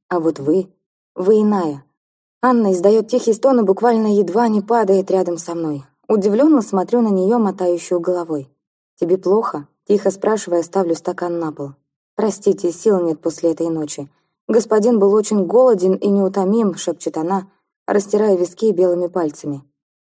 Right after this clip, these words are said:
«Он... он выпил у тебя много и издевался над твоим телом?» Беру стакан и передаю девушке. «Да, крови ушло много у всех,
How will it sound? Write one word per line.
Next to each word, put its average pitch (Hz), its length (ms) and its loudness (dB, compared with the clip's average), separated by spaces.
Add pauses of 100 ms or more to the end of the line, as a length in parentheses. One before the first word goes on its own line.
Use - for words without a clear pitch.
«Он... 185 400 -4
он 185 180 -2
выпил 202 280 2
у 190 60 2
тебя 190 240 0
много 196 380 0
и 196 120 4
издевался 190 560 -2
над 190 180 -2
твоим 190 300 2
телом?» 214 420 -2 (180)
Беру 170 240 2
стакан 180 460 -2
и 180 40 0
передаю 170 440 0
девушке. 143 560 -4 (440)
«Да, 180 280 2
крови 190 300 2
ушло 175 280 0
много 180 300 0
у 175 80 -2
всех, - 400 -6